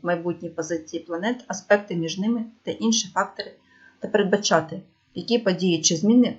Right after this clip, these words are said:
можуть відбутися в житті людини чи суспільства загалом. Комп'ютерне моделювання дозволяє астрологам провести більш точний та глибокий аналіз та надати більш точні та надійні прогнози. Статистичні методи в астрології.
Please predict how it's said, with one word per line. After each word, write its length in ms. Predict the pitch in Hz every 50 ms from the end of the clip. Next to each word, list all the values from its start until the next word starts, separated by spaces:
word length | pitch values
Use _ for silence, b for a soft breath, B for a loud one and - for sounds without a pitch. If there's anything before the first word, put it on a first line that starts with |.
| B B B B B B B B B -
можуть 480 | 196 208 226 262 233 214 - - -
відбутися 580 | 208 202 175 180 208 240 - 247 226 - - 165
в 40 | 175
житті 300 | - 165 156 - - 196
людини 420 | 185 175 156 - 165 175 185 - - b b b b b b
чи 160 | - 233 226
суспільства 600 | 226 214 208 - - 240 240 247 - - 226 208
загалом. 520 | 180 190 190 190 180 156 160 165 185 - - _ - -
Комп'ютерне 500 | 202 196 214 254 247 240 220 214 208 202
моделювання 600 | 190 180 165 185 175 175 175 190 208 247 254 240
дозволяє 600 | - 190 180 190 214 190 185 175 165 156 160 - - _
астрологам 640 | - 185 185 - 202 196 214 233 233 220 190 170 156
провести 420 | 170 170 160 180 180 175 - -
більш 260 | 165 160 165 160 - -
точний 420 | - - - - - 196 226 240
та 120 | 233 -
глибокий 480 | 180 175 180 160 165 190 196 196 - 185
аналіз 460 | 180 170 156 151 151 151 151 - - _ b b b b b b b b b
та 160 | - - 214
надати 280 | 202 196 190 190 - 170
більш 260 | 185 185 170 - -
точні 400 | - 160 - - 214 226 262 254
та 120 | - 196
надійні 440 | 180 170 165 156 175 190 202 208 208
прогнози. 600 | 208 - 190 180 185 165 160 156 151 165 160 165 - _ _ _ _ _ _ _ _ _ _ _ _ _ _ _ _ _ _ _ _ _ _ _ _ _ _ _ _ _ _ _ _ _ _ _ _ _ _ _ _ _ _ - B B B B B B
Статистичні 640 | - - - 196 226 226 - - 330 339 - 294 269
методи 360 | 220 202 214 208 220 202 208
в 80 | 196 202
астрології. 600 | 202 - - - - 180 165 175 175 - - 180